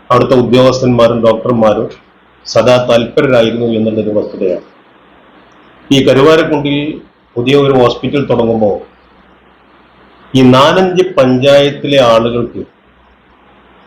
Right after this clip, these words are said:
ഏറ്റവും അധികം സൗകര്യം ഉണ്ടാകുന്നു എന്നുള്ളതാണ് വസ്തുത. ഈ പഞ്ചായത്തുകളിലൊക്കെയുള്ള ആളുകൾ നിലവിൽ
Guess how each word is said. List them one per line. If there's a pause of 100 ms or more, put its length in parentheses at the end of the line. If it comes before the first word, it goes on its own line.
(100)
ഏറ്റവും
അധികം
സൗകര്യം
ഉണ്ടാകുന്നു (140)
എന്നുള്ളതാണ്
വസ്തുത. (1400)
ഈ (120)
പഞ്ചായത്തുകളിലൊക്കെയുള്ള (160)
ആളുകൾ (1000)
നിലവിൽ